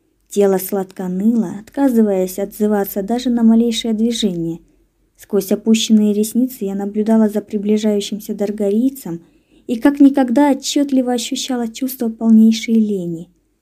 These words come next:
Губы сами растянулись в улыбке. «Привет, Соня», улыбнулся маг в ответ.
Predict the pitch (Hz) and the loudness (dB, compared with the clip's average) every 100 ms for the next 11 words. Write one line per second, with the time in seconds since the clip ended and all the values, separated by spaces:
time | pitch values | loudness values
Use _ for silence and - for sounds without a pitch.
0 | _ - 185 185 196 - - 233 247 180 | _ -6 -4 0 0 0 -6 -4 -2 -2
1 | 170 170 - 180 170 165 170 175 185 202 | -4 -8 -12 -10 -6 -4 -6 -8 -10 -8
2 | 196 185 - - 226 _ _ _ _ _ | -6 -8 -12 -20 -20 _ _ _ _ _
3 | _ _ _ _ 170 160 175 220 - - | _ _ _ _ -4 -2 -4 -6 -8 -14
4 | 233 226 208 160 160 _ _ _ _ _ | -6 -4 -4 -8 -14 _ _ _ _ _
5 | _ 202 196 196 196 196 - 202 190 185 | _ -4 -2 0 -2 -6 -10 -8 -6 -8
6 | 185 202 202 196 180 - | -8 -12 -10 -10 -10 -12